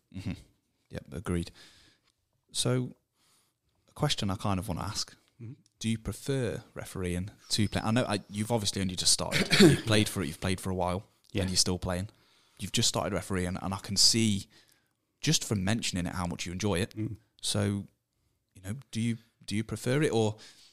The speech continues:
Speaker 1: let's, we'll, we'll put a scenario out there. So, say there's a competition tomorrow. Would you rather be playing, or would you rather be doing what you did at Cue Ball and being kind of in control of the refereeing and, and the,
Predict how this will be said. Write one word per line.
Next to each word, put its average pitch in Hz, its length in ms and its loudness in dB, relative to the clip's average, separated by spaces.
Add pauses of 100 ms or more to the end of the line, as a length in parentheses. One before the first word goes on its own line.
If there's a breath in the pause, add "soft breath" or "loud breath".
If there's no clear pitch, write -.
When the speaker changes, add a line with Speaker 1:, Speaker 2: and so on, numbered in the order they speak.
(140 loud breath)
Speaker 1:
let's, - 280 -6
we'll, 107 280 -8
we'll 101 120 -8
put - 180 -2
a - 40 -2
scenario 95 520 -2
out - 140 -4
there. 90 180 -2
So, 92 160 0
say 95 440 2 (920 loud breath)
there's 90 180 -10
a 90 40 -10
competition - 560 -6
tomorrow. 95 400 -2 (400)
Would 104 180 -10
you 95 80 2
rather 98 280 4
be 87 140 -4
playing, 104 400 -2 (420)
or 95 200 -4
would 98 160 -4
you 95 80 -2
rather 95 260 -2
be 98 100 -6
doing 98 220 0
what 98 100 -4
you 92 60 -6
did 90 140 -6
at - 80 -10
Cue 95 200 -2
Ball 95 200 0 (720 loud breath)
and 85 260 -4 (260)
being 92 200 -6
kind 92 240 -10
of 87 80 -14
in 92 120 -10
control 95 420 -4
of 82 60 -4
the 85 80 -6
refereeing 90 540 -2 (140)
and, - 280 -12
and 87 140 -8
the, 90 100 -12